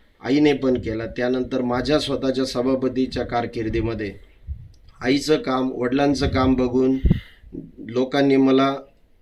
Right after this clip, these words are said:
पंचायत समितीत काम करायची संधी दिली. त्यानंतर पाच वर्षात उत्तराई म्हणून मी अनेक योजना, अनेक योजना गावासाठी असेल,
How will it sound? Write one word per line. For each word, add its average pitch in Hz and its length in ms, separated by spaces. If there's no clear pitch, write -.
पंचायत 143 320
समितीत 135 420
काम 123 180
करायची 117 420
संधी 110 380
दिली. 113 340
त्यानंतर 131 420
पाच 143 420
वर्षात 135 400
उत्तराई 131 560
म्हणून 123 340
मी 131 200
अनेक 151 340
योजना, 123 480
अनेक 127 320
योजना 127 380
गावासाठी 123 680
असेल, 127 540